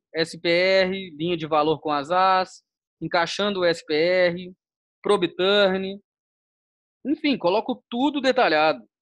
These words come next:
E é muita mão. E eu aconselho fortemente vocês a estarem começando a fazer isso. Isso aí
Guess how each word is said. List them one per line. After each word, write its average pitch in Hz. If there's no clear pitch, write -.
E 320
é 359
muita 330
mão. 277
E 156
eu 214
aconselho 247
fortemente 214
vocês 190
a 185
estarem 214
começando 214
a 214
fazer 214
isso. 220
Isso -
aí 214